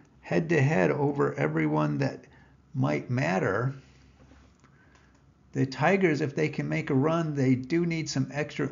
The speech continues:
oomph to overcome their head-to-head problems against the Royals and Twins.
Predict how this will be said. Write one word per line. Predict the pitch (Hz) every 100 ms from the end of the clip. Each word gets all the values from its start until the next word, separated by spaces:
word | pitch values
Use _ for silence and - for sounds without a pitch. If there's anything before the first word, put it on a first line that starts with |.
| 165
oomph | 175 156
to | 143
overcome | 135 135 135 139 139
their | 139 170
head-to-head | 135 143 120 135 127
problems | 147 147 139 135 127
against | 131 135 135
the |
Royals | 127 143 135 117
and | 110
Twins. | - 156 151 135 147 -